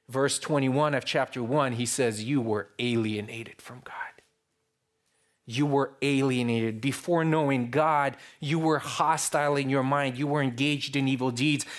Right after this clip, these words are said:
And because of our sin, we became estranged from God. We became enemies. That's what it means to be hostile. You are enemies with God.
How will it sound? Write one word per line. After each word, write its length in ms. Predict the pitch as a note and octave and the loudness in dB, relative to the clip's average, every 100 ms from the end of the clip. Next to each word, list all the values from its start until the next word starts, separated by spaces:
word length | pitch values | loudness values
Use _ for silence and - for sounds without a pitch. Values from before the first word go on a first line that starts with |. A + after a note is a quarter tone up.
| - | -4
And 120 | D3+ | -2
because 320 | D3 F3+ E3+ | 0 2 2
of 80 | E3+ | 2
our 80 | D3+ | 0
sin, 540 | - - G#3 F#3 E3 - - | 0 2 2 2 0 -6 -2
we 140 | E3 | 0
became 360 | E3 - F#3 F3 | 0 0 0 2
estranged 720 | E3 D#3 - G#3 G3+ G3+ F#3+ - | 0 0 0 2 2 2 0 0
from 220 | F#3 D#3 | 0 2
God. 480 | D3+ C#3+ B2+ A2 G#2 _ _ _ _ _ _ _ _ C3+ | 2 2 2 -2 -6 _ _ _ _ _ _ _ _ -4
We 100 | E3+ | 0
became 400 | F#3 A3 G3+ - | 2 4 2 2
enemies. 560 | G3 A3 G#3+ F#3+ E3 C#3 | 2 4 4 4 4 4
That's 240 | E3+ - | 2 4
what 100 | G#3+ | 2
it 60 | G3+ | 4
means 480 | G#3 A3+ G3 D3 - | 4 4 4 2 0
to 80 | |
be 140 | E3+ F3 | 0 0
hostile. 800 | - G#3+ G#3 G3 - E3+ D3+ C#3+ | 2 2 2 0 0 2 2 2
You 180 | F3+ | 4
are 200 | F#3+ F3+ - | 4 2 2
enemies 540 | A3 A3 G3 F#3+ D3 | 2 4 4 2 2
with 220 | E3 D3 | 0 0
God. 480 | C#3+ D3 A#2+ A2+ A2 | 2 2 2 -2 -8